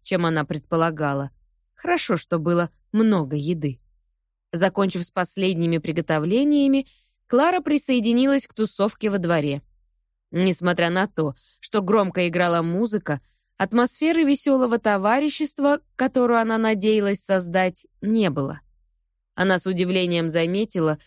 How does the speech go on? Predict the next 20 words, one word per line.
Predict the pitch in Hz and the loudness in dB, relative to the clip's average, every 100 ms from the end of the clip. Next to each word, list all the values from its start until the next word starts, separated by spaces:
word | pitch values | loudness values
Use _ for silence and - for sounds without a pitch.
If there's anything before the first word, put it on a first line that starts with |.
| - - | -20 -18
что | - 220 | -2 2
некоторые | 233 233 233 214 220 | 2 0 -2 0 0
из | - 220 | -2 -8
парней | - 202 196 226 254 | -4 -2 0 0 0
превратили | 208 185 196 202 220 214 | 0 0 0 0 -2 0
ее | 196 185 190 185 | 0 0 0 0
карточки | 202 185 180 170 - 190 | 0 -2 -4 -12 -6 -2
мест | 185 208 262 - | 0 0 0 -2
в | 180 | -6
бумажные | 156 180 180 208 208 208 | -2 0 0 0 -2 -2
футбольные | 208 185 180 202 202 202 202 | -4 -4 0 0 2 0 0
мячи. | 208 - - 139 - _ _ _ _ _ | -2 -4 -6 -6 -8 _ _ _ _ _
Ну | 240 320 | -2 -2
что | - 196 | -2 -4
ж, | 196 - _ _ _ _ _ | -4 -8 _ _ _ _ _
по | 202 185 | -4 0
крайней | 220 311 311 302 | 0 2 2 4
мере, | 302 294 269 | 4 4 4
они | 220 247 233 | 2 2 2
их | 226 | 0